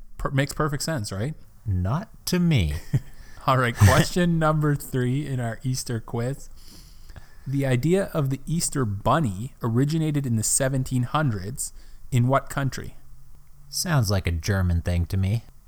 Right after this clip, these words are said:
Speaker 1: It was. It was in Germany, and it was originally a hare. I don't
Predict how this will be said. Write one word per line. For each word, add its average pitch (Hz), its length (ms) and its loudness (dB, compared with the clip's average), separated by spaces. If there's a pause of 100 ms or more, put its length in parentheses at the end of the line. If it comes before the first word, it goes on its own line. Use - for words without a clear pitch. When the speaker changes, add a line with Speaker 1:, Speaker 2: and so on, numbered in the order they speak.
Speaker 1:
It 123 80 2
was. 156 340 4
It 117 40 2
was 139 260 4
in 110 180 4
Germany, 110 600 2
and 110 180 -2
it 110 40 -4
was 113 160 -2
originally 156 520 2
a 110 80 2
hare. 131 560 -2
I 107 80 -10
don't 127 220 -2